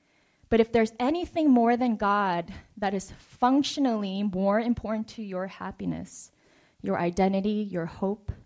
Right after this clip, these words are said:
and your meaning, then that is functionally your God. So it's whatever that's in your life that becomes more important than God to you.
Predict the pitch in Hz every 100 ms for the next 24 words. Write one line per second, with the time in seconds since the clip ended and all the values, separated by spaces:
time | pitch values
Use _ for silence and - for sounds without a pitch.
0 | _ - 190 185 190 196 170 143 - _
1 | _ _ _ _ _ _ _ 190 196 202
2 | 202 - - 214 226 - 208 185 175 175
3 | 202 - _ _ _ _ 185 180 170 190
4 | 185 170 - _ _ _ _ _ _ _
5 | _ _ _ _ _ - - 233 - _
6 | _ 208 214 247 269 320 311 240 - -
7 | 220 220 214 202 208 170 156 - - -
8 | - 196 208 - 202 196 190 190 202 233
9 | 220 208 - 196 - 175 - - 220 180
10 | 175 180 175 175 - 165 147